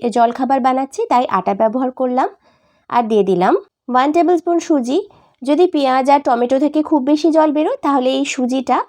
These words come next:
সে যে এক্সট্রা জলটা অ্যাবজর্ব করে নেবে। দিয়ে দিলাম হাফ চামচের মতন বেকিং পাউডার। সব কিছু খুব সুন্দরভাবে মেখে নিলাম, আর সবশেষে এক চা চামচের মতন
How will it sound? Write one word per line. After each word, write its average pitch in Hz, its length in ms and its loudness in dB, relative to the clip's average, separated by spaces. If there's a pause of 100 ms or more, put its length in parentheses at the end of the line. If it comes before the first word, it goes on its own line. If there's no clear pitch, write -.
সে 262 220 -4
যে 226 140 -6
এক্সট্রা 269 300 -2
জলটা 196 340 2
অ্যাবজর্ব 185 380 0
করে 160 280 -4
নেবে। 143 300 -8 (460)
দিয়ে 320 140 0
দিলাম 277 300 4 (380)
হাফ 254 300 0
চামচের 330 380 2
মতন 302 340 0 (100)
বেকিং 403 360 0
পাউডার। 147 440 -2 (920)
সব 277 280 0
কিছু 277 220 -2
খুব 370 140 0
সুন্দরভাবে 240 640 0 (200)
মেখে 233 300 -2
নিলাম, 180 320 2 (360)
আর 202 120 0
সবশেষে 240 560 -2 (200)
এক 220 180 2
চা 254 120 -2
চামচের 262 400 0
মতন 247 300 0